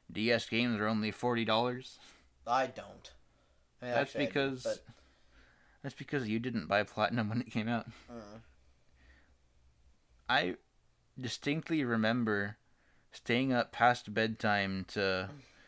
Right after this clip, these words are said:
Speaker 1: on a band trip in, like, middle school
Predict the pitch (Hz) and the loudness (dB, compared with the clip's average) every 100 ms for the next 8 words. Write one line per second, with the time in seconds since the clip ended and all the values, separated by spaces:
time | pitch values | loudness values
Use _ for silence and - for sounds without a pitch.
0 | _ _ 120 120 120 107 104 117 131 135 | _ _ 2 2 2 0 0 2 2 0
1 | 113 - 107 - 104 104 104 - 113 127 | -4 -2 -2 -2 -4 -2 -4 -2 0 2
2 | 120 110 - 107 98 | 0 -2 -4 -4 -4